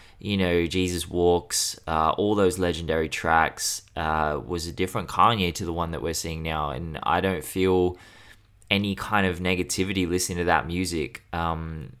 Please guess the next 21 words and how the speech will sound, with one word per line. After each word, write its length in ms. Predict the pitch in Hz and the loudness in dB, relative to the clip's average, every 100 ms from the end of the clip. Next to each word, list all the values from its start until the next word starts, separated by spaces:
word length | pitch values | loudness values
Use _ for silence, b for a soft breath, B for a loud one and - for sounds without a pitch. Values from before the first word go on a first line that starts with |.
| - - | -20 -10
so 220 | - 92 | -4 2
I 100 | 85 | 4
don't 140 | 117 131 | 4 4
have 180 | 135 127 | 2 2
any 220 | 120 80 | 0 -2
issue 260 | 113 - 92 | -2 -2 -2
with 140 | 87 | 0
listening 320 | 90 92 92 85 | 0 -2 -4 -4
to 100 | - | 0
old 280 | 90 85 | 2 2
Kanye 420 | - 87 87 85 80 | 2 -2 0 -4 -4
music. 400 | 82 80 82 - | -6 -4 -6 -4
When 240 | 90 107 | -2 4
I 160 | 104 101 | 4 4
do 340 | 87 104 107 | 0 0 0
struggle 440 | 107 - 101 98 | 2 4 4 4
to 120 | 95 92 | 0 -2
listen 320 | 95 - 92 | -2 -2 -6
to 180 | - 87 | -6 -4
now 320 | 87 87 87 | -2 2 2
is 260 | 85 82 | 0 -2